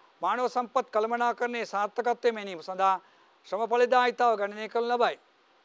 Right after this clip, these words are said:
ශ්‍රම ඵලදායීතාව ගණනය කරන ලබන සූත්‍රය ඇතුළත් නිවැරදි පිළිතුර තෝරන්න. දැන් මෙතන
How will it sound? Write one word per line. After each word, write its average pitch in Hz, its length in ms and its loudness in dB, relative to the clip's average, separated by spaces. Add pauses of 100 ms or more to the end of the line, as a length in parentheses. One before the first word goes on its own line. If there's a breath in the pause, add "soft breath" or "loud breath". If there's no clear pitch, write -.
(300)
ශ්‍රම 214 160 -4
ඵලදායීතාව 262 720 4
ගණනය 233 300 -2
කරන 240 160 0
ලබන 240 200 -4
සූත්‍රය 254 440 0
ඇතුළත් 226 320 0
නිවැරදි 226 300 -2
පිළිතුර 226 420 0 (800)
තෝරන්න. 247 320 6 (500)
දැන් 185 140 -4
මෙතන 247 260 -2